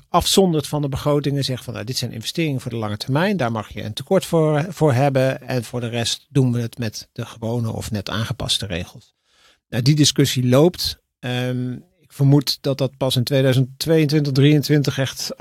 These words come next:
afgerond is. In tweeduizend drieëntwintig gaan de regels, eh, die we hadden, als er niks anders verandert, eh, weer in. Ehm, maar ik denk dat we daar wel echt, eh, stappen moeten zetten. En als laatste argument waarom we dat als Eu-,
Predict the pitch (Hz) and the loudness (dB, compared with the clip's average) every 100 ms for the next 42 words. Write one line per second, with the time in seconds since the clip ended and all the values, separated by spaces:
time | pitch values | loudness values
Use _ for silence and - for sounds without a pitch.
0 | - - - 165 143 175 185 214 - - | -8 -4 2 4 6 2 0 -2 -2 -8
1 | _ _ - 135 139 135 135 131 135 139 | _ _ -14 -6 -4 -2 -2 -4 0 0
2 | 123 120 123 120 117 127 135 127 - 127 | 0 -4 -6 -6 -4 -2 -2 -2 -4 -2
3 | 117 120 120 107 139 120 113 180 _ _ | -2 -2 0 4 4 2 -2 -10 _ _
4 | _ _ - - 135 135 143 156 139 135 | _ _ -12 0 6 8 6 4 0 0
5 | - 135 117 113 - 117 110 - 95 143 | 2 2 2 -2 -4 -6 -6 -8 -4 -2
6 | 165 _ _ _ _ _ _ _ _ - | -2 _ _ _ _ _ _ _ _ -2
7 | 120 120 120 123 _ _ _ _ _ _ | 4 6 4 0 _ _ _ _ _ _
8 | - 117 123 139 131 135 175 151 139 - | 0 2 4 2 4 4 4 2 0 0
9 | 143 131 123 117 135 113 - - - 120 | 0 2 2 2 0 -4 -4 -12 -8 -6
10 | - 143 - 120 120 117 131 120 127 120 | -2 -2 0 -4 -2 2 2 2 0 -2
11 | 131 131 127 143 123 147 165 156 135 135 | 0 0 0 2 4 4 2 -2 -2 0
12 | 127 123 135 131 127 120 110 131 | 0 2 2 2 0 -2 0 0